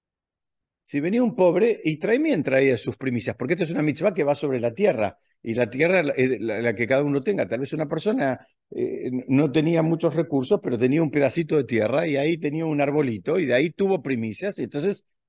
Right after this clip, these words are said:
tenía que traerlas. Esta, esta mitzvah aplica sobre la tierra de Israel. Este, o sea, si alguien, hoy no tenemos Bet Hamikdash, pero si alguien tiene un campo en la Argentina y estuviera el Bet Hamikdash, esta mitzvah en, en, en un principio no aplica, era sobre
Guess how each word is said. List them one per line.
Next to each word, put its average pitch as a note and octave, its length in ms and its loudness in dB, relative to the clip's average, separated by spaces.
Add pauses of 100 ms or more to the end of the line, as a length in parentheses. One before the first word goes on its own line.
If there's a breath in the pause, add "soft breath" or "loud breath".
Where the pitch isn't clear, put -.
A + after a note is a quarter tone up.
(120)
tenía D#3 280 4
que C#3 120 4
traerlas. C#3+ 440 4
Esta, D3+ 220 0
esta C#3+ 220 0
mitzvah D3+ 440 0
aplica C#3 360 -4
sobre A#2 240 -4
la A2 100 -2
tierra B2+ 220 0
de A#2+ 60 2
Israel. G#2 500 -2 (1400)
Este, A2+ 440 -4
o G2 80 -2
sea, G2+ 160 0
si A#2+ 220 0
alguien, C3+ 400 0 (340)
hoy C3 140 2
no D3 120 0
tenemos C#3 260 0
Bet C#3+ 140 0
Hamikdash, C3+ 460 0
pero G#2 140 -10
si - 120 -6
alguien B2 240 0
tiene C3+ 160 0
un C3 100 0
campo A#2+ 300 0
en G#2+ 60 -2
la A2+ 60 0
Argentina B2 640 -2
y G2+ 100 -4
estuviera A#2+ 320 0
el B2 60 0
Bet C3 140 0
Hamikdash, D3 480 0 (300)
esta B2 240 -2
mitzvah B2 480 0 (300)
en, - 300 -8
en, A2+ 240 -2
en G#2+ 240 -2
un B2+ 80 -2
principio B2+ 380 0
no B2 160 4
aplica, G#2 440 -2
era A#2 140 -2
sobre C3+ 380 0